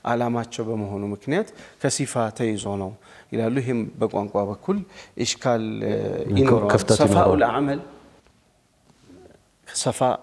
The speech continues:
Speaker 1: ሰፋኡል አመል ስራ፣ ስራን ማጥራት፣ ስራን ንጹህ ማድረግ ከዚህ ቃልም ተይዞ ነው የሚሉ አሉ። ሊአነሁ ባዕዱሁም አሱፊዩ፣ አ፣ መን ሰፈት ሙዓመለቱሁ መዐላህ ብለው የሚሉት አለ።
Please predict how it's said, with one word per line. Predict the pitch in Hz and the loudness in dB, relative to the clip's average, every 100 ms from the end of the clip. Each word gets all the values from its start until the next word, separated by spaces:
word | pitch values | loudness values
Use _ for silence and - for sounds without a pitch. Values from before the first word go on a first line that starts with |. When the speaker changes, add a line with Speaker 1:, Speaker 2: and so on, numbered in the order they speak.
| - 123 | -10 -6
Speaker 1:
ሰፋኡል | 135 123 120 113 | -4 2 2 2
አመል | 107 113 135 175 - - _ | -2 -4 -6 -10 -18 -20 _
ስራ፣ | - 151 139 123 131 - - - | -4 0 2 0 -6 -16 -20 -14
ስራን | - 135 131 113 | -8 -2 0 2
ማጥራት፣ | 120 139 - 113 107 | 2 2 0 -4 -6
ስራን | - - 117 113 | -8 -4 -2 -2
ንጹህ | 117 - 110 | -6 -8 -6
ማድረግ | 107 104 98 95 - - - - | -6 -6 -10 -12 -18 -20 -20 -12
ከዚህ | - 123 117 113 | -4 -2 0 -2
ቃልም | - 101 101 104 | -2 -2 -2 -4
ተይዞ | 113 107 - 101 | -4 -4 -4 -6
ነው | 98 | -6
የሚሉ | 117 117 104 101 - - - | -6 -6 -4 -6 -10 -14 -6
አሉ። | 104 113 185 311 - | -4 -2 -4 -6 -14
ሊአነሁ | - 95 107 104 107 | -8 -4 -4 -4 0
ባዕዱሁም | 131 113 110 113 117 - _ - - _ | 0 2 -2 -4 -6 -12 _ -20 -20 _
አሱፊዩ፣ | - - 123 - 120 135 180 214 - _ _ _ | -6 -2 -4 -2 -4 -4 -6 -8 -14 _ _ _
አ፣ | - 120 - | -2 -2 -2
መን | 117 120 | -4 -2
ሰፈት | 113 123 - 113 | -2 -4 -6 -6
ሙዓመለቱሁ | 113 104 107 107 104 - 117 110 | -2 -2 -2 -4 -6 -8 -8 -4
መዐላህ | 101 101 104 98 - - _ _ | -4 -2 -4 -8 -12 -20 _ _
ብለው | 113 110 | -2 0
የሚሉት | 104 101 98 - | 0 -4 -6 -10
አለ። | - | -12